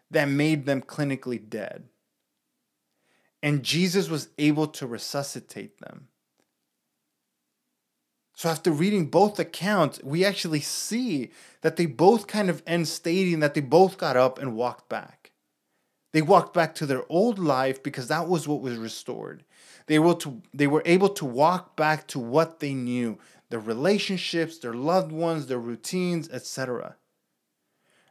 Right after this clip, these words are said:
I know this <laughs> might be a little confusing, but let's remember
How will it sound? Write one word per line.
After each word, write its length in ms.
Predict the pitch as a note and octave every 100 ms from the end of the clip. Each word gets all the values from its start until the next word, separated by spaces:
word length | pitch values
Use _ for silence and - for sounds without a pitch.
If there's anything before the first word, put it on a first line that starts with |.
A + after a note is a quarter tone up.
| C#3+
I 120 | E3+
know 260 | F#3+ - -
this 240 | C#3 E3
<laughs> 0 |
might 300 | G3 G#3+ B3
be 160 | - A3+
a 40 |
little 260 | F3 F3+ G3
confusing, 840 | G3 D#3+ - F3 F#3 C#3 - - - _ _ _ _ _ _ _ _ _
but 100 | -
let's 400 | C#3 D3+ G#3 -
remember 800 | A3 G3 F#3 G3 F3+ E3+ E3 E3